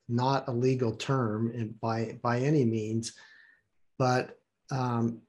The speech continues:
to sustain our community, our societies, our organization over time with goods, with resources, with, with however that society functions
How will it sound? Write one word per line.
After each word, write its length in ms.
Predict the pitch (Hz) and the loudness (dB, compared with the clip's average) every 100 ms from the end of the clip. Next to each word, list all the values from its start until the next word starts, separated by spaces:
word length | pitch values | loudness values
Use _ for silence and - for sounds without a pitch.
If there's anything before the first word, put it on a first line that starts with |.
| _ _ | _ _
to 120 | - 131 | 0 2
sustain 680 | 135 - - 143 156 160 | 2 2 2 4 4 4
our 140 | 135 120 | 2 -2
community, 680 | 127 123 165 160 120 113 | -2 0 2 2 2 0
our 120 | 113 | 0
societies, 960 | 113 120 113 139 131 147 131 113 113 113 | -2 -2 0 2 4 4 2 2 0 0
our 240 | 110 110 139 | 0 -2 -2
organization 1000 | 123 117 117 101 127 143 147 - 107 107 | -2 0 0 0 2 2 2 -2 -4 -4
over 320 | 131 123 120 | -4 -2 -4
time 640 | - 175 170 139 113 113 - _ _ _ _ - | -4 0 0 0 -2 -4 -8 _ _ _ _ -2
with 320 | 139 123 - | 0 0 -2
goods, 500 | - 160 170 117 110 | 6 8 8 6 0
with 280 | 113 113 - | -4 -4 0
resources, 800 | 135 156 151 131 117 - 113 - | 4 4 4 2 0 0 -4 -2
with, 240 | 117 117 _ - - _ - - _ - | -4 -4 _ -20 -20 _ -20 -20 _ -4
with 240 | 123 117 123 - - | -4 -4 -12 -8 -2
however 580 | 143 143 139 143 135 | 4 6 6 4 2
that 320 | 123 127 120 - - | 2 2 0 -6 -8
society 840 | - 127 120 127 131 135 123 117 | -4 -2 0 2 2 2 2 0
functions 800 | 117 - 170 202 - 107 113 117 | -2 -2 -2 -2 -4 -4 -4 -6